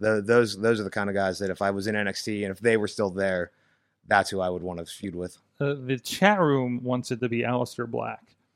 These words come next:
Speaker 1: Well,
Speaker 2: Tommy End.
Speaker 1: uh, what, can the chat room a-, ask, can I ask them why? I'm always interested in this
Speaker 2: A lot,
Speaker 1: one.
Speaker 2: a lot of head kicks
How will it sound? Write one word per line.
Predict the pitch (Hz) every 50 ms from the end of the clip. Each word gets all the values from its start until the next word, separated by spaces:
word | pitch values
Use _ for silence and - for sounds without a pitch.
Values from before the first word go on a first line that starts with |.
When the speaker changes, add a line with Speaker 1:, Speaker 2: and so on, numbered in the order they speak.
| _ _ _ _ _ - _ _ _ _ _ _ _ _ _ _ _ _ _ _ -
Speaker 1:
Well, | 123 120
Speaker 2:
Tommy | 120 117 113 113
End. | 110 110 107 104 - - _ _ _ - - - - - -
Speaker 1:
uh, | - 123 120 117 117 117 113 113 113
what, | 110 104 113 117 113 113 - 110 104 - - - -
can | - 127 120
the |
chat | 107 - - 123 120
room | 117 117 110
a-, | 113 110 110 101 80 - - - - - - - -
ask, | 107 110 110 107 -
can | - 113
I | 110 110
ask | 104 -
them | - 104 98
why? | 98 98 98 101 110 123 139 147 - _ _ _ _ _ _ _ _ _ _ _ _ _ _ _ _ _ -
I'm | - 117 113
always | 107 107 104 101 95
interested | 113 113 117 101 87 - - 92
in | 92
this | - 151 156
Speaker 2:
A | 135
lot, | 135
Speaker 1:
one. | - 139
Speaker 2:
a | 139
lot | 135 160 185 208
of | 185
head | - - 160 143 131 -
kicks | - - 110 - - - - - -